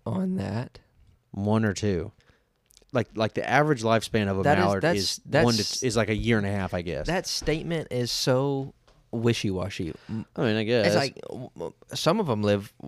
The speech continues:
Speaker 1: one or two years, or most of 'em live one to two years, but some live sixteen. It's like, so is it one or two, or is it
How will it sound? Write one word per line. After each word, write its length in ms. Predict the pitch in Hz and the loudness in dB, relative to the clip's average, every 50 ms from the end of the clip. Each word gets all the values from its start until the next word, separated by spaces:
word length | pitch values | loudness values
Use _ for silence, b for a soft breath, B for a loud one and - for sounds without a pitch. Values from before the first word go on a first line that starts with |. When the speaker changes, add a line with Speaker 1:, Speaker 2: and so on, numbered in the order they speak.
| 73 - - _ _ _ | -16 -16 -18 _ _ _
Speaker 1:
one 220 | 104 110 110 104 | -2 0 0 0
or 60 | 101 | 0
two 180 | 101 - 135 147 | 2 4 4 6
years, 320 | 147 117 98 98 107 - | 6 4 2 -2 -6 -2
or 100 | - 127 | 0 2
most 280 | 131 143 160 180 - - | 4 6 6 4 4 0
of 40 | 131 | 0
'em 40 | 113 | 0
live 140 | 110 104 98 | 0 0 0
one 160 | 104 107 104 | 0 0 0
to 60 | 95 | 0
two 120 | 92 - 139 | 0 0 0
years, 220 | 131 107 101 101 - | 0 0 -2 -4 -6
but 140 | - - | -10 -10
some 300 | - - 147 135 127 123 | -4 -2 0 0 0 0
live 260 | 120 113 113 110 101 - | 0 0 0 0 0 -2
sixteen. 540 | - - 123 - - - 135 127 113 101 | -6 -6 -6 -6 -4 -4 -2 -2 -2 -2
It's 100 | 98 - | -2 -2
like, 160 | - 104 98 - _ _ _ _ _ _ _ _ _ _ _ _ _ _ _ _ | -2 -2 -2 -4 _ _ _ _ _ _ _ _ _ _ _ _ _ _ _ _
so 300 | - - - 101 98 101 | -12 -4 -2 0 2 2
is 140 | 101 101 | 2 0
it 160 | 101 90 - - _ _ | -2 -4 -4 -8 _ _
one 280 | - 110 107 110 110 113 | -8 -4 0 2 2 2
or 80 | 107 95 | 2 2
two, 400 | - 131 127 170 233 277 294 - _ _ _ _ _ | 2 2 4 4 2 0 -6 -10 _ _ _ _ _
or 160 | 127 123 113 | 2 4 4
is 140 | 107 - 208 | 2 2 -2
it 140 | - - | -4 -6